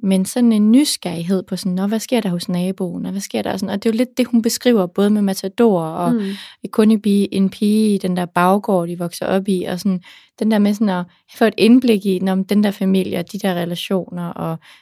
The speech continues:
Speaker 1: på den der måde, sådan, og, og det skal ikke være sådan sladderhankeagtigt, men den der, øh, overfladiske nysgerrighed i, øh, i sådan
Speaker 2: Ja.
Speaker 1: rel-, øh, mennesker, relationer
Speaker 2: Ja, ja.
Speaker 1: og sådan noget.
Speaker 2: Ja.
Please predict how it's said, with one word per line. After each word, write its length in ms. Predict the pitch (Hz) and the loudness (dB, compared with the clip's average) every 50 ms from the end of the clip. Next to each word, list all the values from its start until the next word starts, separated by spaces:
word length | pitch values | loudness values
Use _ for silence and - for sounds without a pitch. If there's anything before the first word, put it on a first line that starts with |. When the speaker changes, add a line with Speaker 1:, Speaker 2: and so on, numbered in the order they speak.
| _ _ _ | _ _ _
Speaker 1:
på 100 | - 196 | -4 0
den 200 | 190 190 202 202 | 2 4 4 4
der 100 | 202 185 | 4 2
måde, 400 | 175 170 170 175 185 190 202 196 | 2 2 2 2 2 2 0 -2
sådan, 440 | - - 175 165 160 160 170 175 - _ _ _ _ _ _ - | -2 -6 -6 -6 -6 -8 -10 -12 -12 _ _ _ _ _ _ -12
og, 100 | - - - - - - | -10 -10 -10 -10 -6 -4
og 140 | 202 196 | -4 -2
det 80 | - 214 | -2 -2
skal 140 | - - 247 | 0 0 0
ikke 100 | 240 - | 0 0
være 80 | 226 | 0
sådan 180 | 208 - 226 208 | 0 0 0 0
sladderhankeagtigt, 1120 | - - - 214 196 202 220 226 202 196 180 185 175 - - - 185 190 - - - 175 - | 0 0 0 2 2 2 2 0 0 -2 -2 -2 -2 -4 -4 -4 -6 -6 -6 -8 -10 -8 -6
men 160 | 175 180 180 | -4 -6 -4
den 260 | 175 220 220 220 220 | 0 2 2 2 2
der, 200 | 214 196 190 185 175 - - _ _ _ _ _ _ _ - - - - - | 0 0 -2 -4 -6 -12 -20 _ _ _ _ _ _ _ -20 -20 -20 -16 -14
øh, 320 | - - - - - - - - - 175 - _ _ - _ _ _ _ _ _ _ - | -12 -12 -10 -12 -12 -14 -12 -14 -14 -14 -16 _ _ -20 _ _ _ _ _ _ _ -6
overfladiske 720 | - 196 269 311 - - 240 220 202 202 202 - - 220 | -2 0 0 0 -2 -2 -4 -2 -2 -2 -4 -4 -4 -2
nysgerrighed 760 | 208 233 285 - - - - 196 170 170 170 185 190 185 165 - - | 0 0 0 0 -4 -8 -8 -8 -8 -6 -4 -2 -2 -2 -4 -4 -6
i, 340 | 185 185 185 185 185 175 180 | -8 -8 -8 -8 -10 -10 -10
øh, 340 | 180 180 180 180 185 196 - _ _ _ _ _ _ _ _ _ _ _ _ | -10 -12 -12 -12 -14 -14 -16 _ _ _ _ _ _ _ _ _ _ _ _
i 80 | - 196 | -12 -10
sådan 400 | - 254 226 196 190 190 190 196 214 202 - | -6 -4 -4 -4 -4 -4 -6 -8 -10 -8 -8
Speaker 2:
Ja. 40 | |
Speaker 1:
rel-, 120 | 196 202 - - - 202 | -8 -8 -8 -10 -10 -10
øh, 60 | 202 | -8
mennesker, 480 | 196 202 220 233 240 233 - - 220 | -6 -6 -4 -4 -6 -6 -10 -16 -14
relationer 380 | 208 202 196 202 202 - 254 269 | -12 -12 -12 -12 -8 -2 0 2
Speaker 2:
Ja, 60 | 262 240 | 2 2
ja. 40 | 233 220 196 | 0 -2 -6
Speaker 1:
og 80 | 196 | -10
sådan 180 | - - - 196 | -12 -12 -8 -6
noget. 60 | 233 247 | -4 -4
Speaker 2:
Ja. 40 | 240 | -4